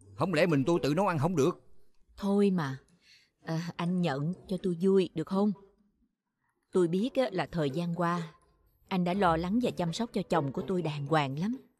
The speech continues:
Speaker 2: Anh coi ổng á, như là người trong nhà. Chẳng qua khi mà lần đầu tiên gặp anh á, tôi, à, tôi sốc quá. Cho nên tôi nói những cái lời nói mà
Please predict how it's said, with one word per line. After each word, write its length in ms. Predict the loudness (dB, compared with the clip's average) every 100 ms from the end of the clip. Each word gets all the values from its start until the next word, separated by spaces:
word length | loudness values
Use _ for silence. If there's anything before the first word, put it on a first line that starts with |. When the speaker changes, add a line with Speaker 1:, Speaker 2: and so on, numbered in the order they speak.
| _ _
Speaker 2:
Anh 180 | -2 0
coi 180 | 2 2
ổng 320 | 2 0 0
á, 180 | 0 -2 -6
như 220 | -2 0 2
là 100 | 0
người 180 | -2 -2
trong 200 | 0 0
nhà. 380 | -2 -2 -6 -14 _ _ _ _ -20 -20 -20 _ _ _ _ _ _ _ _ _
Chẳng 260 | -4 -2 -2
qua 420 | -4 -2 -2 -4 -6 _ _ _ _
khi 140 | 0
mà 120 | 0 0
lần 220 | 0 0
đầu 140 | -2
tiên 260 | 0 0 2
gặp 140 | -2 0
anh 240 | 0 2
á, 140 | 0 -4 -10 -18 _ _ _ _ -6
tôi, 260 | -2 0
à, 160 | 2 0 _ -20 _ -8
tôi 120 | -4
sốc 220 | -2 -2 -2
quá. 300 | -4 -4 -6 -14 _ -20 -20 _ _ -4
Cho 100 | 0
nên 400 | 2 2 2 0 -2
tôi 120 | -2
nói 220 | 0 0
những 200 | 2 2
cái 120 | 2 2
lời 200 | 2 2
nói 300 | 0 0 0
mà 320 | 0 0